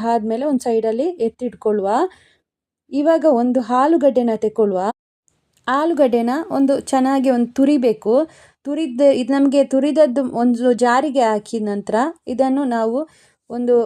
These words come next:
ಇದರ ರಸ ಮಾತ್ರ ನಮಗೆ ಬೇಕಾಗುತ್ತೆ. ಅಂದರೆ ಅದರ ನೀರನ್ನ ಸೋಸಿದಾಗ ನಮಗೆ ಅದರ ರಸ ಉಳಿತದಲ್ವಾ, ಅದರ ಅಡಿಯಲ್ಲಿ ಒಂದು ಕ್ರೀಮ್ ಥರ ನಮಗೆ, ಆ, ಒಂದು ಫ್-, ಸಿಕ್ಕುತ್ತೆ. ಅದರ ನೀರನ್ನ ಚೆಲ್ಲಿದ ಮೇಲೆ ಅದರ ಒಂದು ಕ್ರೀಮ್ ಥರ ಬರುತ್ತೆ, ಅದು ಮಾತ್ರ ನಮಗೆ ಸಾಕಾಗುತ್ತೆ.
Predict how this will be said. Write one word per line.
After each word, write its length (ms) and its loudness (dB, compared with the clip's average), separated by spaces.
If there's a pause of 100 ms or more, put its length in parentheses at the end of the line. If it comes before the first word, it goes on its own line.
(140)
ಇದರ 240 2
ರಸ 280 2
ಮಾತ್ರ 320 2
ನಮಗೆ 300 2
ಬೇಕಾಗುತ್ತೆ. 720 2
ಅಂದರೆ 300 2 (240)
ಅದರ 240 2 (100)
ನೀರನ್ನ 440 0
ಸೋಸಿದಾಗ 720 0 (120)
ನಮಗೆ 300 0
ಅದರ 280 2
ರಸ 300 0
ಉಳಿತದಲ್ವಾ, 720 -2 (520)
ಅದರ 240 2 (100)
ಅಡಿಯಲ್ಲಿ 440 0
ಒಂದು 240 0 (380)
ಕ್ರೀಮ್ 320 4 (140)
ಥರ 220 2
ನಮಗೆ, 380 0 (400)
ಆ, 80 -6 (160)
ಒಂದು 220 -4
ಫ್-, 320 -6
ಸಿಕ್ಕುತ್ತೆ. 500 0 (180)
ಅದರ 220 2
ನೀರನ್ನ 420 2
ಚೆಲ್ಲಿದ 460 0
ಮೇಲೆ 240 -4
ಅದರ 200 -2
ಒಂದು 180 0
ಕ್ರೀಮ್ 380 2
ಥರ 200 2
ಬರುತ್ತೆ, 440 0 (440)
ಅದು 220 2
ಮಾತ್ರ 340 2
ನಮಗೆ 300 0
ಸಾಕಾಗುತ್ತೆ. 720 -2